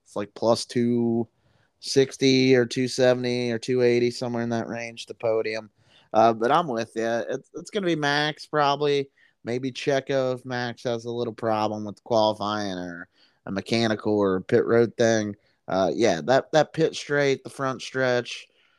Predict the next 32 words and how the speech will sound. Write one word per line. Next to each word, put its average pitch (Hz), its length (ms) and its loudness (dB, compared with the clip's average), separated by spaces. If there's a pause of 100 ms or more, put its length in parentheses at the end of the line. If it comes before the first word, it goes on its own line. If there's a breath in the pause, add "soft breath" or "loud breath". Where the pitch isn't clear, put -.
(220)
uh, 110 160 0
whatever 120 300 0
you 120 80 -2
wanna 110 180 -4
call 110 400 2
it, 107 60 -2 (120)
that's, - 440 -2 (420)
that's 139 180 -6
kind 185 200 -8
of 185 60 -8
the 110 80 -8
key 131 260 -6
to 123 100 -14
the 107 80 -10
whole 117 220 -2
lap, 131 380 4
really, 113 440 -6 (480 soft breath)
at, 117 160 -4
at 113 160 -4
Baku, 117 540 -2
and 104 120 -8
that 131 160 -8
nobody's 160 360 -4
gonna 95 160 -8
touch - 340 -12
him. 82 160 -14 (280)
And 92 360 -6 (280)
sprint 170 320 2
race 147 280 4
or 127 40 2
not, 110 360 2 (480 soft breath)
uh, 85 540 -4